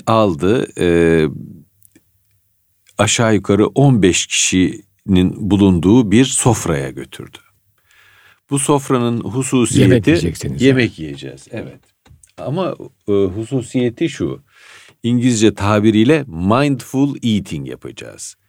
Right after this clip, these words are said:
Speaker 1: Yani farkında taam edeceğiz.
Speaker 2: Mindful.
Speaker 1: Evet, farkındalıkla, gönül, gönül yemeği yiyeceğiz. Gönül ziyafeti.
Speaker 2: Allah Allah.
Speaker 1: Evet. Şimdi orada bir,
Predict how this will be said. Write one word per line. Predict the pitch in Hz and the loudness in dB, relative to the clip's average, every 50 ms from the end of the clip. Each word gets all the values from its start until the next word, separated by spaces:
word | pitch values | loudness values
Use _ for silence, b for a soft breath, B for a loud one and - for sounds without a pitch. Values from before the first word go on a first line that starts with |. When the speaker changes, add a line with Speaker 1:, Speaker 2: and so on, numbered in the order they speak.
| _ _ - | _ _ -4
Speaker 1:
Yani | 107 117 120 117 113 123 143 156 - _ _ _ _ _ _ _ _ _ _ _ | -2 0 0 2 0 0 -2 -4 -6 _ _ _ _ _ _ _ _ _ _ _
farkında | _ - - 117 120 107 - - 139 135 131 120 143 139 113 82 - _ _ _ _ _ _ _ _ _ _ _ _ _ _ _ _ _ _ _ _ | _ -4 -2 0 0 -2 0 0 0 0 2 4 2 2 2 -2 -6 _ _ _ _ _ _ _ _ _ _ _ _ _ _ _ _ _ _ _ _
taam | - 104 82 78 82 78 73 71 | -6 -6 -6 -4 -6 -8 -10 -12
edeceğiz. | 69 67 - 67 69 - 62 - - 87 92 98 | -14 -14 -16 -16 -16 -16 -16 -12 -8 -6 -4 -2
Speaker 2:
Mindful. | 98 104 101 98 - - - 67 64 - - _ _ - | 0 0 -2 -2 -6 -12 -16 -16 -16 -20 -20 _ _ -4
Speaker 1:
Evet, | 101 87 71 67 - - _ _ _ _ _ - | -2 -2 -4 -6 -14 -20 _ _ _ _ _ -20
farkındalıkla, | - - 117 117 120 - - 135 120 107 117 117 117 123 120 - - 80 71 67 76 - _ | -6 -2 -2 -2 -2 -2 -2 -2 0 2 0 0 0 -2 -4 -4 -8 -8 -8 -8 -10 -8 _
gönül, | 113 120 123 139 156 135 107 82 - - _ _ - | 0 2 4 4 4 4 2 0 -6 -12 _ _ -6
gönül | 98 110 123 127 143 170 160 127 101 87 - - _ _ _ _ _ _ | 0 0 2 4 6 6 6 4 4 -2 -6 -12 _ _ _ _ _ _
yemeği | 92 92 85 98 95 87 87 82 78 73 71 | -6 -2 0 0 0 0 0 -4 -4 -6 -6
yiyeceğiz. | 69 71 69 69 65 - 67 58 60 - - - _ | -8 -8 -8 -10 -10 -12 -16 -16 -16 -16 -16 -4 _
Gönül | 113 117 127 143 135 107 | 2 4 4 4 2 2
ziyafeti. | 85 82 92 90 78 76 76 - - 60 - - - 82 - _ _ - | 2 0 0 0 0 -2 -4 -6 -10 -12 -12 -14 -20 -20 -20 _ _ -8
Speaker 2:
Allah | 117 107 95 87 78 | -6 -4 -4 -4 -6
Allah. | 71 73 69 67 69 69 - - _ _ _ _ | -8 -12 -12 -12 -12 -14 -14 -18 _ _ _ _
Speaker 1:
Evet. | 98 95 80 69 67 - _ B B B B B B B _ | 0 0 0 -2 -6 -10 _ B B B B B B B _
Şimdi | - 139 139 - | -6 -6 -2 2
orada | - 165 170 143 107 107 123 127 117 | 2 4 4 4 2 2 0 0 2
bir, | 127 131 120 - - | 0 0 -2 -4 -10